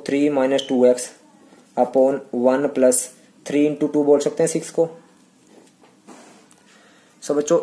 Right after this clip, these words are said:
a minus tan inverse a x minus y बटे वन प्लस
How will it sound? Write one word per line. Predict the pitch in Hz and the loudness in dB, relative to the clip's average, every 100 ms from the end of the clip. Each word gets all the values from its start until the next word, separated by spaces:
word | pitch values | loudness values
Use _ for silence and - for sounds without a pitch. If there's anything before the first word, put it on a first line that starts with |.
| - 151 | 0 2
a | 165 175 | 4 4
minus | 160 151 156 | 2 0 0
tan | 160 156 | 0 0
inverse | 160 156 151 - | 0 0 0 0
a | 156 165 165 | 0 2 2
x | 147 156 156 | 0 0 -2
minus | 143 147 - 131 | -2 -2 0 2
y | 131 135 | 2 2
बटे | 135 147 | 2 2
वन | 131 143 - | 2 0 -2
प्लस | 135 127 | -2 -2